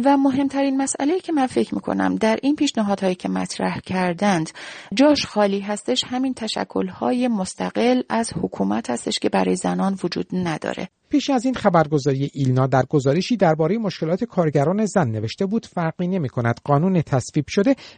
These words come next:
Speaker 2: مربوط به رتبه بندی معلمان باشد یا رفع مشکلات زنان کارگر، اما وقتی ضمانت اجرایی وجود نداشته باشد هیچ قانونی نمی‌تواند هیچ مشکلی را از میان بردارد.»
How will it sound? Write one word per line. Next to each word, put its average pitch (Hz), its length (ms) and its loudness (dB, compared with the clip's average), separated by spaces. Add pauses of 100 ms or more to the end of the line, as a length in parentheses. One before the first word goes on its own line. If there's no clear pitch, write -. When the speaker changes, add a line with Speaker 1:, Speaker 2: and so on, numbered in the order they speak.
Speaker 2:
مربوط 175 480 2
به 135 160 2
رتبه 139 220 0
بندی 127 380 -2
معلمان 110 460 0
باشد 254 260 2 (300)
یا 120 100 4
رفع 156 300 0
مشکلات 135 500 -4
زنان 117 380 -2
کارگر، 185 480 2 (340)
اما 123 220 0
وقتی 160 280 -2
ضمانت 131 420 -4
اجرایی 135 460 -2
وجود 120 380 -6
نداشته 113 340 -4
باشد 185 300 0 (220)
هیچ - 300 -2
قانونی 202 460 2
نمی‌تواند 117 720 -2
هیچ - 340 -2
مشکلی 202 420 -2
را 208 100 -4
از 117 220 -8
میان 101 220 -6
بردارد.» 92 540 -16